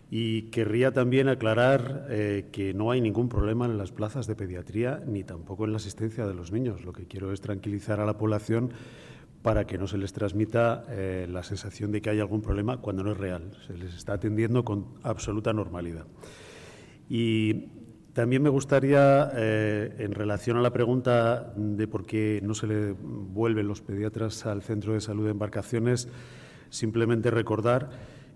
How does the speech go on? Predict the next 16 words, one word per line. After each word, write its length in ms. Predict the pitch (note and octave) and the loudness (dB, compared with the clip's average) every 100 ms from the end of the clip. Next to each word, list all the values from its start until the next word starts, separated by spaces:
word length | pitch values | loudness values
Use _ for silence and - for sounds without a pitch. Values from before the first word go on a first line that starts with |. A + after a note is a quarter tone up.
| - | -4
que 460 | A2+ G#2+ G#2 G#2 - | 2 4 4 2 0
el 100 | G2+ | -4
Centro 300 | - G#2+ A#2 | -4 -2 2
de 80 | A#2 | 2
Salud 400 | A2+ A2+ A#2 A#2 | 2 2 2 2
de 60 | A#2 | 2
Embarcaciones 720 | A2 A2+ A#2 A2 A#2 B2+ A2+ | 2 0 -2 -4 -2 0 -2
se 120 | G#2+ | -4
quedó 580 | G2+ A2 A2+ A2 A2+ - - - - - - | -2 2 2 2 -6 -18 -20 -20 -20 -20 -6
en 360 | A2 G2+ G2 G2 | -2 0 -2 0
dos 220 | A2+ C3 | 0 0
ocasiones 640 | A2+ G2 A#2 A#2+ A#2+ A2+ | -2 -4 0 0 0 0
sin 120 | A#2+ | -4
servicio 480 | G#2+ G#2 A2 A2+ A2 | -2 -2 -2 0 0
de 80 | G#2 | 2
pediatría, 720 | G#2+ G#2 G2+ A2+ C3 C#3+ F#3+ | 0 0 0 2 4 4 -2